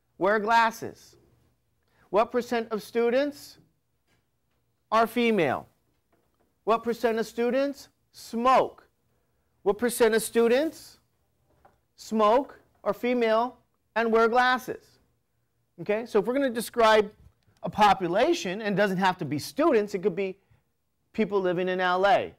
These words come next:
it could be people living in California, the United States, any, any, any population that you define. Population is just a set of things, okay? So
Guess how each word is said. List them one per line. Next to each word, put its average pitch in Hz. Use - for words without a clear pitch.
it 160
could 165
be 175
people 180
living 180
in 185
California, 175
the 156
United 170
States, -
any, 190
any, 220
any 226
population 180
that 165
you 151
define. 117
Population 165
is 139
just 165
a 151
set -
of 139
things, 107
okay? 170
So 196